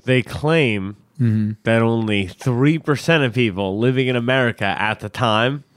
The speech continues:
Speaker 1: participated in the American Revolution.
Speaker 2: That's possible.
Speaker 1: So as long as they can get, all they need is three percent of the population to rise up.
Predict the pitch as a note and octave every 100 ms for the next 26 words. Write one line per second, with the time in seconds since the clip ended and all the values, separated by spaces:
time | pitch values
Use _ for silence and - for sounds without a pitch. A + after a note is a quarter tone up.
0 | - A#2+ - D3 C#3 C3 B2 A#2 G#2 G#2
1 | G#2+ G2+ G2 G2+ G2 G2+ F#2+ F2 F2 F#2+
2 | D#2+ - - _ _ _ _ _ _ _
3 | _ _ _ _ _ _ - C3 - A#2+
4 | G2 - G2+ D3 - G#2+ G2+ F#2+ A2+ C#3+
5 | D3 D3+ D3 B2+ C#3+ C#3 - _ - C3+
6 | E3+ F#3+ F3+ F#3+ D#3 - D3+ D#3 D3+ C3+
7 | D3 C3+ B2 C3+ C3 B2+ B2 A#2+ G2+ A2
8 | G2 G#2+ G#2 F#2+ G2 F2